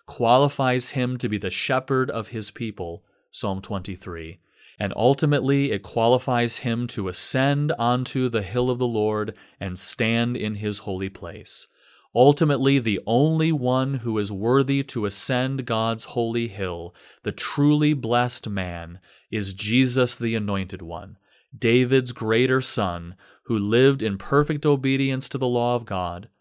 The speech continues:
suffered to pay the penalty of sin that his people deserve, and rose in victory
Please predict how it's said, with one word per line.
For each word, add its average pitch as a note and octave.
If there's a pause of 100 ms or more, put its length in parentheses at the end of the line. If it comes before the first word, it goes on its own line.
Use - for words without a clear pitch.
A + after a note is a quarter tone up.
(340)
suffered C#3
to A#2+
pay C3
the C3
penalty C3+
of A#2+
sin C3+
that A#2
his G#2
people D3
deserve, F#2+ (560)
and F#2+
rose C3+
in G#2
victory G2